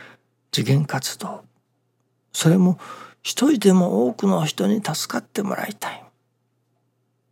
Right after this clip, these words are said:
より本当のことを分かって、より本当の助かりをいただいてもらいたい。と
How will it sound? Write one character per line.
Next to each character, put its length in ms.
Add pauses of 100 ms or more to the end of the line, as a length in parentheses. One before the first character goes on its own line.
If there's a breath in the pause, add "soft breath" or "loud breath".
(120)
よ 140
り 80
本 240
当 240
の 120
こ 140
と 240
を 80
分 100
か 160
っ 40
て、 320 (380 loud breath)
よ 140
り 100
本 300
当 260
の 140
助 340
か 80
り 140
を 120
い 60
た 100
だ 160
い 60
て 140
も 160
ら 120
い 80
た 160
い。 120 (2500)
と 180